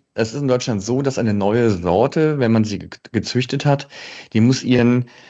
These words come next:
landeskulturellen Wert beweisen. Das heißt also, sie muss irgendwie besser sein als vorhandene Zuckerrübensorten.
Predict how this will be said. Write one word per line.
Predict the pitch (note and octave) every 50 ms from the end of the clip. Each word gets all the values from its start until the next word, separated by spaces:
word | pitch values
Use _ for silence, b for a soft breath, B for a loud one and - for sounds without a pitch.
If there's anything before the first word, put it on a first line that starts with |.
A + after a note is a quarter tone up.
| B B
landeskulturellen | B G2+ G2+ G#2+ B2 C3 B2+ - - - A#2+ A2 A2 A#2 G#2 G2 F#2+ F#2+ F#2+ F#2+ F2 F2+
Wert | F2 F2 F2+ F2 E2+ - - - _ _ _ _ _ _ -
beweisen. | - F2 - D2 D2+ D#2 E2 F2+ F#2 F#2+ F#2+ E2+
Das | E2 E2 -
heißt | F#2+ F#2 G2 -
also, | F#2 A2+ G2+ G2
sie | F2+ G2
muss | G2+ A2 A2+ A2+
irgendwie | - B2+ B2 B2 A2
besser | - - G2 G#2+ D3+ C#3 A#2
sein | A#2 A#2 A#2 A#2
als | - D#2+ G#2 G#2 - -
vorhandene | - F#2+ F2+ F#2 G2+ A2+ A2 A2 D3 C#3 C3+ C3+
Zuckerrübensorten. | - - C#3+ - D3+ C#3 C3 C3+ C#3+ C#3+ D3 C#3 B2+ B2+ A#2+ B2+ D3 - - E3+ F3 G#3 F3+ -